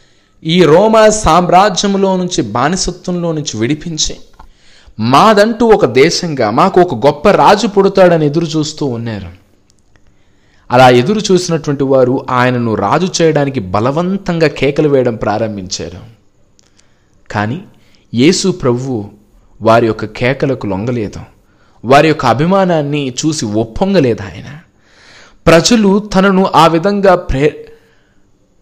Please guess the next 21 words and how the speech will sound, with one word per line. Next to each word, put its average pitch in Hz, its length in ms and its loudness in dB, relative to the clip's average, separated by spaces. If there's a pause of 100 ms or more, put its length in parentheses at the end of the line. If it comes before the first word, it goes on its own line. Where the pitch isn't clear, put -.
(680)
జేజేలు 202 540 4
పలుకుతూ 196 440 0
ఉన్నప్పుడు 180 460 0
దానిని 160 340 -2
చూసి 202 720 -4 (260)
ఆయన 170 480 2 (380)
ఇష్టపడలేదు. 156 800 -4 (1200)
ఆయన 190 260 4
ఏ 156 300 4
పని 208 280 2
కొరకు 247 320 2
వచ్చాడో 190 380 2
ఆయనకు 180 260 -4
తెలుసు. 160 340 -4
ఆయన 127 240 0
వచ్చింది 208 560 0
ఈ 180 140 2
భూలోకంలో 202 580 4
రాజరికాన్ని 190 840 2
గురించి 160 340 -2
కాదు, 120 380 -2